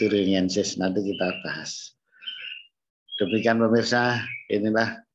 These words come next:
eh, mekanisme dari, eh, Agrobacterium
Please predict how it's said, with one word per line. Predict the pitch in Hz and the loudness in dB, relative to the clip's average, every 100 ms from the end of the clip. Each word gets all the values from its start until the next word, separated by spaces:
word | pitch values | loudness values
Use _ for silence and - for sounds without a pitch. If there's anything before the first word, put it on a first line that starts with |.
| 98 | -4
eh, | 95 98 95 95 | -2 -2 -2 -4
mekanisme | 92 101 101 98 104 101 107 120 123 123 120 - - - - _ _ - | -4 -8 -4 -4 -2 -4 -2 0 2 0 -4 -18 -18 -18 -20 _ _ -4
dari, | 110 104 95 110 113 113 110 - | 0 0 -2 -2 -2 -2 -8 -8
eh, | 101 95 95 - _ 107 | -6 -4 -6 -10 _ -6
Agrobacterium | 107 113 107 110 - 101 107 110 110 | -2 -2 0 0 -2 -2 0 0 -2